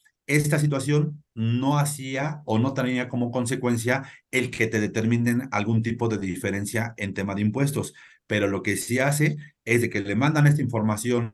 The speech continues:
a la Secretaría de Hacienda, esta a su vez al sat, y el sat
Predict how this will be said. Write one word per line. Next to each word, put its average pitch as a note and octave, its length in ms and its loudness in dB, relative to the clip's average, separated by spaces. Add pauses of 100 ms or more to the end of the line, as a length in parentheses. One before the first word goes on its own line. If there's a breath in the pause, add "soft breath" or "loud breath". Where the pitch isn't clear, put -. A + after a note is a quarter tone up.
(100)
a G2 120 -4
la F#2+ 100 -2
Secretaría G2 420 -4
de D3 60 4
Hacienda, D3 560 0 (160 loud breath)
esta C3+ 280 2
a A2+ 40 2
su A2+ 140 0
vez B2 260 4
al D3 180 4
sat, E3 240 2 (440 loud breath)
y C3 100 2
el A#2 140 4
sat D3 320 2